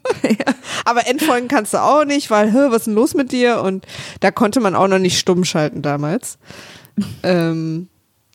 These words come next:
Speaker 2: aber ja, auch überhaupt. Ich hab ja auch, war ja auch eine Zeit lang nicht auf Instagram, weil, weil ich, weil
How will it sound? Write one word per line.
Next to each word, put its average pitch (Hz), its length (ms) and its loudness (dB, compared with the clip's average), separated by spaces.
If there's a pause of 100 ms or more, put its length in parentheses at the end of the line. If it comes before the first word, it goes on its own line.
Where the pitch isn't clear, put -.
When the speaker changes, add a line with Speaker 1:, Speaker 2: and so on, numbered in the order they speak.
(260)
Speaker 2:
aber 175 180 2
ja, 151 220 4
auch - 240 -2 (460)
überhaupt. 156 460 -2
Ich 160 120 0
hab 208 140 0
ja 226 100 4
auch, 180 100 0
war 190 100 4
ja 202 120 4
auch - 40 2
eine 202 140 2
Zeit 190 220 0
lang 202 100 2
nicht 180 120 -2
auf 170 100 -2
Instagram, 208 640 0
weil, 165 480 2 (500)
weil 170 240 2
ich, 170 140 -2 (140)
weil 170 160 4